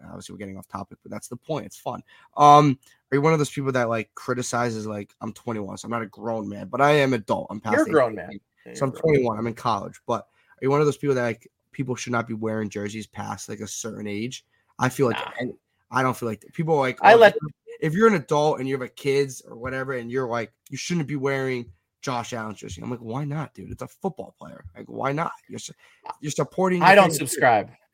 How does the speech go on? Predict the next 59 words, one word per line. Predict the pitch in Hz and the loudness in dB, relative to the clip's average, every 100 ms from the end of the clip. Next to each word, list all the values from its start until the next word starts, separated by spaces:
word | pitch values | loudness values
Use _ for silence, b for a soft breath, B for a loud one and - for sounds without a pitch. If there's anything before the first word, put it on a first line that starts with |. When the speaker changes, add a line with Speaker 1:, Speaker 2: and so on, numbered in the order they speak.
| _ _ _ | _ _ _
Speaker 2:
I | 160 | 2
don't | 165 151 | 2 0
subscribe | 135 - 113 104 | -4 0 0 -2
to | 95 | -4
that. | 85 78 151 | -2 0 6
I, | 151 147 143 | 8 8 4
I, | - 139 117 175 | -10 4 8 10
I | 175 | 12
Speaker 1:
You | 196 | 10
Speaker 2:
usually, | 208 254 285 | 8 8 8
Speaker 1:
don't | |
have | 196 | 8
Speaker 2:
I | 170 | 6
Speaker 1:
to | |
be | 196 | 8
a | |
Speaker 2:
try | 180 185 | 10 10
to | |
Speaker 1:
jersey | 202 185 | 10 6
Speaker 2:
as | 127 107 | 2 -2
Speaker 1:
guy. | 104 104 127 _ _ - | -8 -8 -10 _ _ -6
You | |
don't | 180 | -4
have | 151 | -2
to | |
be | 123 | 0
a | |
Speaker 2:
as, | - | 4
Speaker 1:
jersey | 147 170 | 4 2
Speaker 2:
as | - | 0
Speaker 1:
guy, | 190 | 6
Speaker 2:
much | 240 262 | 6 6
Speaker 1:
but | |
Speaker 2:
as | 220 | 2
I | 214 170 | 2 2
can, | - 185 180 175 170 165 | -6 -4 2 2 2 0
I | 151 147 | 2 4
try | 151 - 156 151 147 | 2 0 4 4 4
to | 147 156 147 | 0 0 0
allow | 135 127 127 | 2 2 0
people | 143 131 127 | -2 -8 -8
to | 123 | -8
like | 117 120 117 | -2 -2 -2
what | 117 | -2
they | 117 | 0
wanna | 113 113 110 | 0 -4 -4
like | 110 107 | -2 -2
and | 117 107 | -4 -4
wear | 110 | -4
what | 107 113 | -2 -2
they | |
wanna | 110 110 107 | -2 -4 -4
wear | 107 | -4
and | 104 | -2
do | 101 | 0
what | 104 | 0
they | 104 | 0
wanna | 98 98 | 0 -2
do. | 98 98 | 0 0